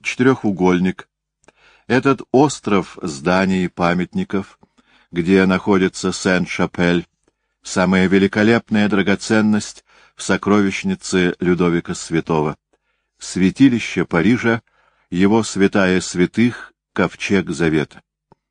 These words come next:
А когда-то на этом пространстве умещался весь город, ибо на месте площади Дофина некогда был луг, принадлежавший к владениям короля,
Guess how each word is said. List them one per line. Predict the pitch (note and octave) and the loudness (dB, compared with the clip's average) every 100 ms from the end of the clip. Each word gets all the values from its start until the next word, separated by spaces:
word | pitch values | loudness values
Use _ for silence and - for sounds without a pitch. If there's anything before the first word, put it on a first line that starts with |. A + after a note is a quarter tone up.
| _ _ _ _ _ _ _ - | _ _ _ _ _ _ _ -6
А | E2+ | -4
когда-то | F#2+ E2+ F#2+ C#3 C3+ | -2 2 2 2 4
на | A2+ A2 | 4 4
этом | B2+ C3 | 2 0
пространстве | B2+ A#2 - G2 G2+ A#2 - B2+ C3+ | 0 -4 -4 -2 0 0 0 4 4
умещался | A2 G#2+ G2 - G2+ A2+ - A#2 | 6 4 4 0 0 0 -2 0
весь | G2+ A2+ F#2 | 2 0 0
город, | F#2+ A#2 G2 - _ _ _ _ _ _ | 2 2 2 -2 _ _ _ _ _ _
ибо | F2+ G2 G#2 G2+ G2+ | 0 2 4 2 2
на | F#2 F2 | 0 2
месте | F#2+ G#2 - G2 | 2 0 -2 -4
площади | E2+ G2+ - G2+ F#2 | 0 -2 -2 -4 0
Дофина | F2+ D#2+ F#2+ A#2 C3 C3 _ _ _ _ | 0 -2 0 0 0 -2 _ _ _ _
некогда | E2 G2 A2+ G#2 G#2 | 0 0 0 2 2
был | F#2+ A2 A2 | 4 4 4
луг, | - F#2+ G#2 C#3+ - | 4 4 6 4 0
принадлежавший | G2+ F#2 E2 E2+ D#2+ F#2 G2 - G#2+ G2+ _ _ _ _ _ - | -2 0 0 0 0 0 -2 -4 -4 -4 _ _ _ _ _ -12
к | E2+ | 0
владениям | F#2+ F#2+ E2+ G2 G2 F#2+ | 2 2 4 4 4 2
короля, | F#2 F#2+ F2+ F2+ A#2 | 0 -2 0 2 2